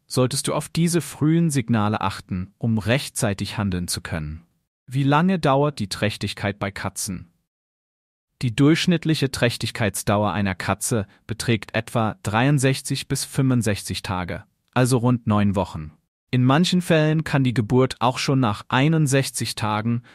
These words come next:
oder erst nach zweiundsiebzig Tagen erfolgen. Diese Zeitspanne hilft dir grob abzuschätzen,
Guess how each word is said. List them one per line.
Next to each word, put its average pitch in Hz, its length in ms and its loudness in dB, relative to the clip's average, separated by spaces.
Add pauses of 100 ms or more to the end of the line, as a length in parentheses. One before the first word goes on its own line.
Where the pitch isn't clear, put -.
(180)
oder 151 280 4
erst 127 280 0
nach 123 160 -2
zweiundsiebzig 127 800 0
Tagen 90 320 -4
erfolgen. 80 560 -6 (560)
Diese 185 260 0
Zeitspanne 151 640 0
hilft 151 340 0
dir 131 140 0
grob 127 320 0
abzuschätzen, 117 920 -2